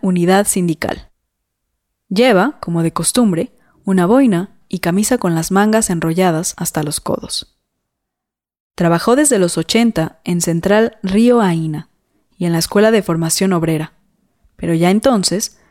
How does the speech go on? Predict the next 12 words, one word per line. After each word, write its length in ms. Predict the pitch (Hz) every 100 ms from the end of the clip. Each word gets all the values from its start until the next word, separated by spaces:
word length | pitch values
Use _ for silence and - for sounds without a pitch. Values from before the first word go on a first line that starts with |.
| _
notó 240 | 185 175 208
que 120 | 277
los 120 | 226
sindicatos 600 | 185 175 170 208 214 247
de 80 | 202
República 520 | 170 190 202 226 185
Dominicana 680 | 165 165 165 - 196 160 202 _ _ -
albergaban 640 | 175 180 175 214 247 247
solo 460 | - 285 277 302 277
a 100 | -
trabajadores 580 | 160 165 175 196 226
dominicanos 760 | 190 170 165 - 202 156 - -